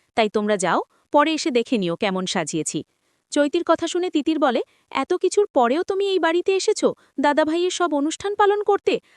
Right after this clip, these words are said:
আবার এখন এই মেয়েটাকে সুন্দর করে সাজানোর জন্য আমাদের তাড়িয়ে দিচ্ছ?" এরপর আর কিছু না বলে সবাই ঘর থেকে বেরিয়ে যায়। সবাই চলে যাওয়ার পরে চৈতি ঝিলকে বড় বড় করে কাজল পরিয়ে দেয়, আর লাল রঙের বড়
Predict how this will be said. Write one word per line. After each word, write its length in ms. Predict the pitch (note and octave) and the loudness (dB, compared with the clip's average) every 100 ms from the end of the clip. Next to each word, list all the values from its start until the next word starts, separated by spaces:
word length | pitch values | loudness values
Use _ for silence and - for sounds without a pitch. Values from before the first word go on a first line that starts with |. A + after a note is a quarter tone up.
| - | 0
আবার 180 | E4 F4+ | 2 4
এখন 220 | F4 F4+ F4+ | 2 -2 -2
এই 120 | E4+ | 0
মেয়েটাকে 400 | D4+ D4+ E4 F#4 | -2 -2 -2 -4
সুন্দর 340 | - D4+ D#4+ E4 | -2 -2 0 0
করে 180 | F4 | -2
সাজানোর 440 | E4+ C4+ C#4 D#4+ D4 | -2 -2 -2 -2 -2
জন্য 200 | F4 E4 | -2 0
আমাদের 320 | D#4 C4 F4+ - | 0 0 -2 -2
তাড়িয়ে 240 | G4 G4+ | 2 2
দিচ্ছ?" 240 | A4 G4 - F#3 - _ _ - | 4 2 0 -4 -6 _ _ -2
এরপর 280 | G3+ G3+ A3 | 0 2 2
আর 100 | A3 | 0
কিছু 240 | - G#3+ B3 | -2 -6 -2
না 100 | A#3+ | 0
বলে 180 | B3 C#4 A4+ | 0 0 0
সবাই 320 | B3 G3 G3 | 0 0 -2
ঘর 200 | F3+ E3 | -2 -4
থেকে 180 | - D#4 | -4 -4
বেরিয়ে 300 | C#4+ E3+ D#3+ | 0 0 0
যায়। 200 | D#3 D3+ - _ _ _ - | 0 -4 -6 _ _ _ -6
সবাই 300 | - C#4+ F4 | 0 2 2
চলে 240 | E4+ C#4+ C#4+ | 0 -2 0
যাওয়ার 260 | D4+ D#4 | 0 0
পরে 200 | D4+ D4 G#4 | 0 -2 0
চৈতি 340 | C#4+ B3 C4 | 0 0 0
ঝিলকে 340 | A3 A#3+ A#3 C4+ | 0 -4 -2 2
বড় 200 | A3 C#4 | 2 2
বড় 180 | D#4 D4+ | 2 0
করে 200 | C#4 C#4 | -2 -4
কাজল 340 | D4 G3+ F#3 F#3 | 0 0 0 -2
পরিয়ে 300 | E3+ D#3+ D#3+ | -2 -2 0
দেয়, 200 | D#3+ - _ _ - | -2 -4 _ _ -2
আর 80 | A3 | 0
লাল 260 | A3 A3 B3 | 2 2 2
রঙের 280 | C4+ C4+ D4+ | 0 -2 0
বড় 200 | A3+ | 2